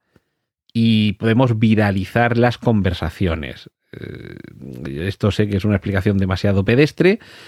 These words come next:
pero es una serie de salas, eh, bueno, tú accedes a la aplicación, se muestra una serie de salas temáticas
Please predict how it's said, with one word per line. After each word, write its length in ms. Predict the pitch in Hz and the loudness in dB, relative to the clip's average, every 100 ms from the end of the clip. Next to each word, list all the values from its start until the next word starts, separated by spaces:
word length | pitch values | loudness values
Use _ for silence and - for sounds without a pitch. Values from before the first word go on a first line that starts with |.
| - - | -14 -2
pero 220 | 98 98 | 0 2
es 140 | - | 2
una 100 | 107 | 0
serie 300 | 95 110 113 | 2 2 2
de 100 | 95 | 2
salas, 560 | 87 120 123 135 156 - - - _ | 0 0 4 4 2 -2 -20 -20 _
eh, 320 | - 85 87 | -6 -4 -4
bueno, 220 | - 104 - | -2 -2 0
tú 100 | - | -2
accedes 400 | 110 113 104 98 | 0 0 0 0
a 60 | 95 | 0
la 100 | 92 | 0
aplicación, 560 | 87 101 110 - 185 - | -2 -2 -2 0 -2 -4
se 160 | - 95 | -8 -4
muestra 280 | 92 - 95 | -4 -2 -2
una 40 | |
serie 240 | - 95 | 0 -2
de 80 | 95 | -2
salas 380 | - 90 90 - _ | 0 -2 -2 -6 _
temáticas 720 | - 110 147 147 147 165 180 | 0 2 2 2 2 0 0